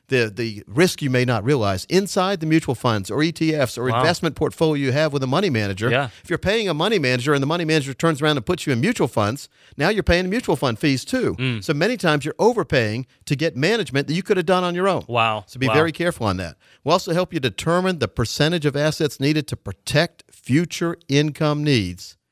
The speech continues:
Speaker 1: considering taxes and inflation. That is the most overlooked aspect of any financial plan,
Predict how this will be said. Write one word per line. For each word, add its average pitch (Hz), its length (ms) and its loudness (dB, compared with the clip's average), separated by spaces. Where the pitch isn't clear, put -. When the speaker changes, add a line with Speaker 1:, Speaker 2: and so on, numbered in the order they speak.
Speaker 1:
considering 123 540 -2
taxes 135 540 -4
and 127 180 -4
inflation. 117 500 0
That 127 180 2
is 135 100 -2
the 107 100 -4
most 127 520 0
overlooked 160 440 0
aspect 120 520 -2
of 95 220 -8
any 160 220 2
financial 160 400 0
plan, 101 400 0